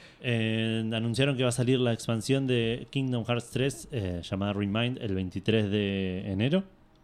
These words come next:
Mostraron un poco de gameplay, mostraron un poco de historia. No quise saber mucho, así que esa parte no le presté mucha atención. Mostraron un poco de gameplay de el Predator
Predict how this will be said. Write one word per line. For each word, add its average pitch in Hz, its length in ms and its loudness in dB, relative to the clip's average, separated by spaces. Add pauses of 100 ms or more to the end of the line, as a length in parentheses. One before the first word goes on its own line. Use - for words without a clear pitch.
(720)
Mostraron 107 360 2
un 95 40 0
poco 98 160 0
de 98 120 2
gameplay, 117 260 0
mostraron 95 260 -4
un 92 40 -8
poco 92 140 -4
de 92 60 0
historia. 107 320 0
No 98 180 -2
quise 90 180 -6
saber 90 200 -2
mucho, 95 240 -4
así 90 140 -8
que 85 120 -6
esa - 160 -12
parte 90 240 -6
no 87 100 -6
le 87 160 -6
presté - 220 -8
mucha 101 140 -2
atención. 139 380 0
Mostraron 135 340 -2
un 123 80 -2
poco 127 160 0
de 123 80 2
gameplay 139 300 2
de 123 340 2
el 107 240 0 (500)
Predator 143 520 2